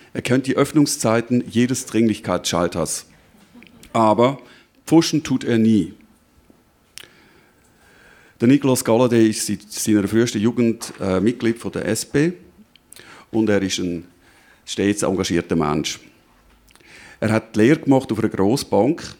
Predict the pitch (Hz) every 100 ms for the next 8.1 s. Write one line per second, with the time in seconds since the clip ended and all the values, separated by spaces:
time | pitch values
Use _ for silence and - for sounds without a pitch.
0 | _ _ _ _ _ _ - _ _ _
1 | _ _ - 107 95 107 110 110 110 98
2 | - 101 101 90 95 98 87 - 85 -
3 | 92 85 80 80 - 90 87 90 - 117
4 | 113 113 - 98 95 - - 101 90 90
5 | 90 95 87 - 104 107 101 92 98 92
6 | - 85 - 98 - - 90 87 98 -
7 | 92 90 82 85 95 - 76 87 90 92